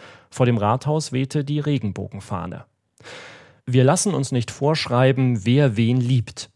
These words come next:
hatte auch Sachsens Ministerpräsident Michael Kretschmer mehrfach gesagt, zuletzt beim C-D-U-Parteitag im Juni.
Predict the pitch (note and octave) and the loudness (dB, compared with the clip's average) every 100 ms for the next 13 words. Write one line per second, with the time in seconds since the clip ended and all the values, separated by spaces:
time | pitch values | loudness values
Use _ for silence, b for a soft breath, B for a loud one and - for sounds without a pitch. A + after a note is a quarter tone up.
0 | _ - G#2 - - - - A#2 - - | _ -8 -6 -4 -6 -8 -2 -2 -2 -6
1 | G#2 A2+ C#3 - A#2 B2+ A#2 B2+ B2+ C3 | -4 -2 0 0 0 0 0 0 0 -2
2 | D3 C#3+ - D#3+ D#3+ - F#2+ F#2+ G2+ - | 0 -2 -2 -2 -2 -2 -4 -2 -2 -2
3 | G2+ - G#2 G#2+ G#2 - - - G2 G#2 | -4 -4 -2 0 -2 -6 -18 -14 -6 -6
4 | - - G#2 - A2+ G#2 C3+ C3 G#2 A2+ | -6 -10 -10 -8 -6 -4 -4 -4 -4 0
5 | G#2 G#2 G2+ G#2+ G#2 B2 A2 G2 | 0 -2 -4 -4 -2 -2 -2 -6